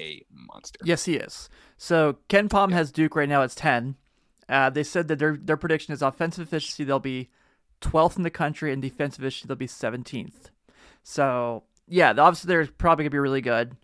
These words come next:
Speaker 2: Um, not, like you said, the Kentucky game, uh, they've got Gonzaga, they've got Ohio State, uh, which KenPom has them losing both
Speaker 1: They
Speaker 2: those
Speaker 1: leave,
Speaker 2: games.
Speaker 1: they leave Durham to go to Columbus.
Speaker 2: Wow.
Speaker 1: And they never play road games.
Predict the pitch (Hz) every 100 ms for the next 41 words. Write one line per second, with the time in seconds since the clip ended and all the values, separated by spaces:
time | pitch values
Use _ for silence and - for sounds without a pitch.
0 | - 127 120 127 123 131 131 139 131 135
1 | 139 135 131 139 131 131 127 _ _ _
2 | - 120 120 135 - 139 127 - 120 151
3 | 156 151 151 139 127 123 113 113 117 113
4 | - - 147 147 143 _ _ _ 127 110
5 | 107 104 123 - 185 220 247 190 143 143
6 | 151 190 131 135 139 120 123 127 135 160
7 | 175 - _ _ _ _ _ _ _ _
8 | 117 113 113 117 135 175 180 143 127 139
9 | 165 127 80 _ 113 123 123 117 123 110
10 | 139 113 147 226 147 - _ _ _ _
11 | _ - 143 143 139 127 123 131 185 170
12 | 117 101 92 85 - -